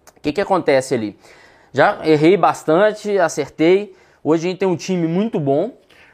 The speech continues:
mas a gente precisou errar pra aprender. E aí, então, pra quem quiser a-, atalhar o processo e errar menos, o que que eu aprendi muito em processo seletivo é: veja o que que a pessoa realmente fez. Porque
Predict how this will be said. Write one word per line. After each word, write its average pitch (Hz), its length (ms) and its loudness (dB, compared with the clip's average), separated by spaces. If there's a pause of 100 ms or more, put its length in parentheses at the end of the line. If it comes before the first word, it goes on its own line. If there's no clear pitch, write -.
mas 156 340 2
a 196 80 -2
gente 214 520 -4
precisou 233 400 0
errar 196 220 2
pra 226 100 2
aprender. 180 600 -4 (140)
E 123 100 -6
aí, 127 120 -4
então, 156 320 0
pra 196 180 0
quem 202 180 -8
quiser 180 520 2
a-, 151 340 0
atalhar 160 380 2
o 170 40 -2
processo 151 600 -4
e 139 160 -4
errar 139 280 -2
menos, 135 540 -10 (680)
o 147 80 -10
que 214 80 -6
que 240 60 0
eu 254 40 4
aprendi 220 400 0
muito 190 640 -4 (560)
em 151 380 -4
processo 143 400 -2
seletivo 156 580 -2
é: 117 220 -2 (760)
veja 240 380 2
o 226 80 2
que 269 160 -2
que 311 60 -2
a 277 40 4
pessoa 240 460 2
realmente 226 460 -4
fez. - 680 -6 (520)
Porque 285 360 0